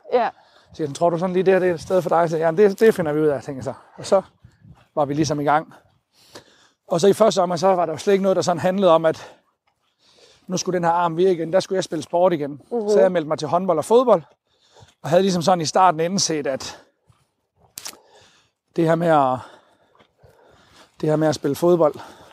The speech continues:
Speaker 2: øh, som målmand, som jeg normalt gjorde, det var måske ikke lige så
Speaker 1: Ja.
Speaker 2: oplagt med to, altså når det, begge arme ikke virker. Så jeg startede så godt nok med at spille i marken,
Speaker 1: Ja.
Speaker 2: og så spille i marken i håndbold, som jeg altid har gjort. Og så, øh,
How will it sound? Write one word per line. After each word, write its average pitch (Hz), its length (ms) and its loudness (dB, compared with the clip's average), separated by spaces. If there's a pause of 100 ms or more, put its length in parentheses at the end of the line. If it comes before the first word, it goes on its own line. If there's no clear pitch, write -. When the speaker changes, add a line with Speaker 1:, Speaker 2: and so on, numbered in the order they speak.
(340)
Speaker 2:
øh, 143 180 0
som 151 140 0
målmand, 180 360 2
som 143 120 -6
jeg 151 80 -6
normalt 165 320 -2
gjorde, 156 260 0 (540)
det 180 60 -4
var 160 60 0
måske 156 260 -2
ikke 151 140 0
lige 160 340 2 (360)
så - 100 -2
Speaker 1:
Ja. 190 60 4
Speaker 2:
oplagt 143 280 -2
med 147 180 -6
to, 185 320 0 (140)
altså 147 220 -6
når 156 140 -4
det, 151 180 -4
begge 175 200 0
arme 160 180 -2
ikke 180 120 -2
virker. 170 180 2
Så 170 80 -2
jeg 160 80 0
startede 175 220 4
så 175 60 0
godt 151 160 -8
nok 175 60 0
med 175 80 0
at 156 60 0
spille 156 200 -6
i - 20 -8
marken, 202 320 0 (260)
Speaker 1:
Ja. 214 160 0 (360)
Speaker 2:
og 160 100 -2
så 160 60 -4
spille 175 220 -2
i - 20 -2
marken 165 260 2
i 160 40 -2
håndbold, 170 360 2
som 151 120 -4
jeg 156 80 0
altid 160 200 -2
har 151 80 -4
gjort. 151 460 -2 (340)
Og 156 120 -8
så, 208 280 4
øh, 151 80 -2